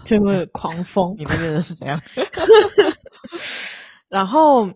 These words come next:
Speaker 1: 幸好我在，哦，真的，这件事情就真的很久了，就是我大概在九月底的时候，九月二十几号吧，
Speaker 2: 嗯。
Speaker 1: 二十四之类的，
Speaker 2: 嗯。
Speaker 1: 我就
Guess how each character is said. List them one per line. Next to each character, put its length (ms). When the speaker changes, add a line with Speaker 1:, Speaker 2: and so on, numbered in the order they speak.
Speaker 1:
幸 400
好 240
我 140
在， 400
哦， 200
真 120
的， 80
这 240
件 220
事 60
情 140
就 140
真 180
的 80
很 300
久 160
了， 220
就 120
是 100
我 160
大 200
概 120
在 400
九 320
月 240
底 300
的 160
时 200
候， 240
九 120
月 100
二 140
十 60
几 260
号 180
吧， 240
Speaker 2:
嗯。 120
Speaker 1:
二 40
十 60
四 240
之 180
类 220
的， 160
Speaker 2:
嗯。 160
Speaker 1:
我 100
就 600